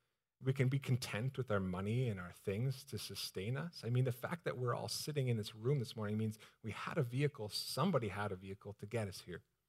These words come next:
That's pretty incredible. You know, none of these things are bad at all in and of themselves. Not, not at all.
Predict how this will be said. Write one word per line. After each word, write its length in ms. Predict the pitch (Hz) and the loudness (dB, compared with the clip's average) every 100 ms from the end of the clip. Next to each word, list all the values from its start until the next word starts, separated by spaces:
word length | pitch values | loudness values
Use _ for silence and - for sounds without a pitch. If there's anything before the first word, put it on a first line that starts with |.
| _ _ _ _ | _ _ _ _
That's 180 | 156 170 | -2 -2
pretty 320 | - 147 131 | 2 2 4
incredible. 560 | 120 101 - 95 87 - - _ _ _ _ _ _ _ _ _ _ _ _ _ _ _ _ _ _ _ _ _ _ | 2 2 0 0 -2 -12 -20 _ _ _ _ _ _ _ _ _ _ _ _ _ _ _ _ _ _ _ _ _ _
You 80 | 127 | 8
know, 140 | 160 | 8
none 200 | 156 170 | 8 8
of 100 | 196 | 8
these 180 | 185 151 | 6 2
things 340 | - 156 143 - _ _ | 4 4 4 2 _ _
are 120 | 131 | 4
bad 320 | 120 135 151 139 | 4 2 2 4
at 120 | 120 | 4
all 300 | 120 175 113 | 8 6 6
in 140 | 110 | 6
and 140 | 117 110 | 6 6
of 120 | 101 | 4
themselves. 460 | 101 - 98 85 - | 0 -2 -2 0 4
Not, 280 | 156 247 - | 6 4 2
not 220 | 131 240 | 4 6
at 100 | 285 | 6
all. 320 | 254 294 - | 6 4 2